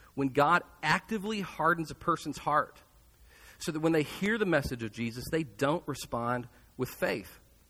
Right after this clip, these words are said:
You see that in the life of Pharaoh back in Exodus, in the lo-, time of Moses. We see it here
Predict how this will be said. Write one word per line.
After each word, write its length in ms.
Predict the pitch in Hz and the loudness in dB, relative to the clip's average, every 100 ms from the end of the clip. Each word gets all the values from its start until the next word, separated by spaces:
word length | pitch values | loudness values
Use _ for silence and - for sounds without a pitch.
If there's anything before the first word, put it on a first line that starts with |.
| _ - - | _ -12 -6
You 80 | |
see 200 | 160 220 | -4 -2
that 180 | 208 190 | 4 4
in 80 | 180 | 6
the 80 | 165 | 6
life 260 | 160 156 | 6 4
of 80 | 175 - | -2 -4
Pharaoh 460 | 196 208 107 95 95 - - _ | 0 2 2 -2 -8 -18 -20 _
back 320 | 131 147 - - | 0 0 -2 -6
in 120 | 135 | -6
Exodus, 580 | - 165 - 113 98 - | -2 -4 -6 -8 -8 -4
in 40 | |
the 60 | 120 | -2
lo-, 100 | 127 | -2
time 300 | - 139 143 | -2 -2 -2
of 100 | 110 | -2
Moses. 640 | 120 147 170 - 87 - - - - | 0 0 0 -8 -16 -18 -20 -10 -4
We 80 | |
see 240 | 139 - 165 | -2 0 0
it 80 | - | -2
here 480 | - 202 196 117 | -4 0 0 -2